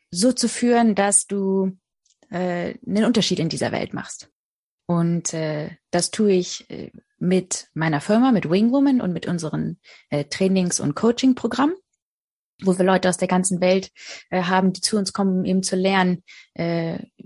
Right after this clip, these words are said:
wie du, wie du aufsteigst, wie du toll führst mit Mut, Herz und offenem Geist, wie du einen Unterschied in dieser Welt machst. Ähm, und, äh, das, äh, ja, kommt wieder zu diesem Thema zurück. Ich liebe das, wenn, wenn, wenn Leute für was brennen, wenn sie einen Unterschied in dieser Welt machen wollen.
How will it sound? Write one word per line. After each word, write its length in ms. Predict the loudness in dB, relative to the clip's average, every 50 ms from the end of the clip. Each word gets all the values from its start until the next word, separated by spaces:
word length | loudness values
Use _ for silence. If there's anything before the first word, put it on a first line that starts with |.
| _ _ _ _
wie 260 | -8 -4 -2 0 0
du, 360 | 2 2 2 2 0 0 -2 -2
wie 80 | -2 0
du 120 | 0 2
aufsteigst, 640 | 4 2 2 2 2 0 2 2 2 2 -2 -6 -8
wie 40 | -4
du 320 | -2 -2 -2 -2 -4 -6 _
toll 240 | 0 2 2 2 2
führst 440 | 0 0 2 2 4 2 2 -2
mit 200 | -4 -6 -2 0
Mut, 240 | 2 2 2 2 0
Herz 220 | 0 0 0 0 0
und 100 | -2 -2
offenem 280 | -2 -2 -4 -4 0
Geist, 420 | 2 2 4 4 2 2 -2 -8 _ _ -20 -20 -20 -20 -20 -20 _ _
wie 60 | 0
du 60 | 2
einen 80 | 2 2
Unterschied 280 | 2 2 2 2 2
in 80 | 2 2
dieser 260 | 2 2 0 0 0
Welt 220 | 0 -2 -2 -2 -2
machst. 340 | -4 -4 -4 -6 -10 -12 _ _ -20 -20 -20 -20 -20 _ _ -8
Ähm, 440 | -6 -4 -2 -2 -2 -4 -4 -6 -8 _
und, 520 | 0 2 2 4 4 2 2 0 -2 -2
äh, 920 | -2 0 0 0 0 -2 -2 -2 -4 -4 -6 -6 -8 -10 -10 -12 -14 -16 -4 _
das, 360 | 0 2 4 4 2 2 2
äh, 380 | 2 0 0 0 0 -2 -2 -4 -8 _ -20 _ 0
ja, 160 | 2 2 2
kommt 220 | 2 0 2 2
wieder 160 | 4 2 2
zu 80 | 2 2
diesem 260 | 2 2 2 2 2
Thema 240 | 2 2 2 2 2
zurück. 260 | 2 0 0 0 -2 -4
Ich 120 | -4 -2
liebe 220 | 0 2 2 2
das, 180 | 2 2 0 0
wenn, 240 | 0 0 0 0 0
wenn, 300 | 0 -2 0 -2 -2 -2
wenn 100 | -2 0
Leute 260 | 2 2 2 2 0
für 180 | 0 0 0 0
was 160 | 0 0 0
brennen, 380 | 2 2 4 4 6 4 4
wenn 120 | 4 2 0
sie 80 | 0
einen 80 | 0 0
Unterschied 320 | 0 0 0 -2 -2 -2
in 100 | -2 0
dieser 200 | 0 0 0 0
Welt 180 | 0 0 0 0
machen 280 | -2 0 2 2 2 2
wollen. 320 | 2 2 2 2 0 -2